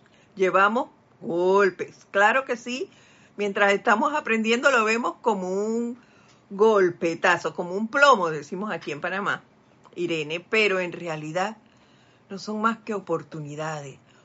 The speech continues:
oportunidades para que tú pongas en práctica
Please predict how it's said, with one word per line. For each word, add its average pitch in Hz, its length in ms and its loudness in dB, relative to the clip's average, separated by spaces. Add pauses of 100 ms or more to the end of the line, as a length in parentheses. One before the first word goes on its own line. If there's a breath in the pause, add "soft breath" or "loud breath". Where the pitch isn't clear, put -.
oportunidades 190 1000 -2
para 196 260 -4
que 151 100 -10
tú 202 220 -10 (340)
pongas 277 440 4
en 165 140 -6
práctica 190 580 -4